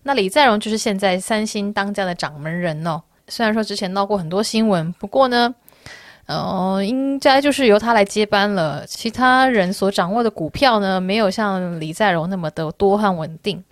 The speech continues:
那这些富二代的困扰呢？呃，没错，他们虽然就是很有钱，但是他们的人生也是有很多困扰的。<laughs> 他的困扰就是要证明自己的能力。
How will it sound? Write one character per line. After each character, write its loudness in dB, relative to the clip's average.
那 0
这 0
些 4
富 -2
二 6
代 4
的 4
困 2
扰 2
呢？ -2
呃， -6
没 -10
错， -2
他 -6
们 -4
虽 -2
然 -2
就 -8
是 -8
很 -10
有 -8
钱， -10
但 -10
是 -12
他 -12
们 -12
的 -8
人 -10
生 -6
也 -6
是 -6
有 2
很 -4
多 -6
困 2
扰 0
的。 0
<laughs> -6
他 0
的 -2
困 2
扰 -2
就 -4
是 -8
要 0
证 0
明 -10
自 -14
己 -12
的 -12
能 -10
力。 -8